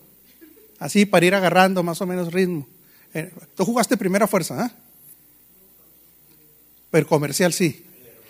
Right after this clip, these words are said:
Ok, comercial, ¿cuánto te llevó perfeccionarte para llegar a la liga comercial? Perfeccionar la, la vista, ¿cuántos? Tres años. Ok, tuviste que ir madurando tú como persona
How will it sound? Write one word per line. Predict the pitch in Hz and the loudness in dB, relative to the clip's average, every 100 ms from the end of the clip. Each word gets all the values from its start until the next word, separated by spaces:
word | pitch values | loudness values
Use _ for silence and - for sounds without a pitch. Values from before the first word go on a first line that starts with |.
| - - _ _ - | -20 -20 _ _ -10
Ok, | 160 156 139 127 | -8 -2 -2 0
comercial, | 165 156 147 143 190 208 214 - - - | -2 0 -2 0 2 2 0 -12 -20 -4
¿cuánto | 196 202 240 | 2 2 0
te | 214 214 | -2 0
llevó | 165 151 170 196 185 - _ _ _ _ | 0 0 0 -2 -4 -18 _ _ _ _
perfeccionarte | 170 151 175 143 165 147 170 170 196 | -6 -4 -4 -2 0 0 0 -2 -8
para | 185 156 | -4 -2
llegar | 135 139 156 | -2 0 0
a | 170 | 0
la | 147 | -2
liga | 135 147 | -4 -6
comercial? | 147 131 117 120 - _ _ _ _ _ _ | -8 -10 -12 -16 -18 _ _ _ _ _ _
Perfeccionar | 151 139 131 139 147 151 139 | -10 -8 -8 -2 -2 -2 -6
la, | 135 - - - | -12 -14 -20 -8
la | 165 139 | -4 -2
vista, | 170 - 180 | -2 -4 -6
¿cuántos? | 180 180 - - - _ _ _ _ _ _ _ _ _ _ | -4 -4 -6 -18 -20 _ _ _ _ _ _ _ _ _ _
Tres | 175 175 160 | -2 0 0
años. | 127 117 - - _ _ _ _ _ _ _ - | -2 -6 -18 -20 _ _ _ _ _ _ _ -10
Ok, | 135 143 113 - _ _ - - _ _ _ - | -6 -4 -4 -8 _ _ -20 -20 _ _ _ -2
tuviste | 160 156 - | 0 0 0
que | 190 | 2
ir | 196 | 4
madurando | 196 160 165 180 | 2 0 -2 -2
tú | - 220 185 - - - _ _ _ _ _ _ - - | 6 8 6 0 -18 -20 _ _ _ _ _ _ -20 -10
como | - 143 151 | -4 -2 0
persona | 202 175 175 151 | 0 2 0 0